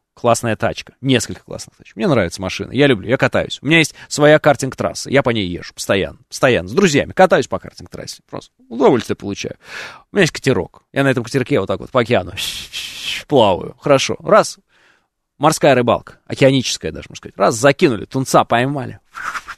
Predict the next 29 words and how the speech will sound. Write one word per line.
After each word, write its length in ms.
вытащили, 720
нарезали, 680
пожарили, 880
приготовили, 540
поели. 400
Класс, 460
здорово. 400
Все 200
здоровые. 540
Все, 360
все 280
здоровые 520
вокруг. 360
Все 200
здоровые, 460
все 200
вокруг 320
счастливые. 640
И 100
я 180
счастливый. 500
Всем 240
всего 240
хватает, 460
мне 260
всего 220
хватает. 420
Всё 240
здорово. 560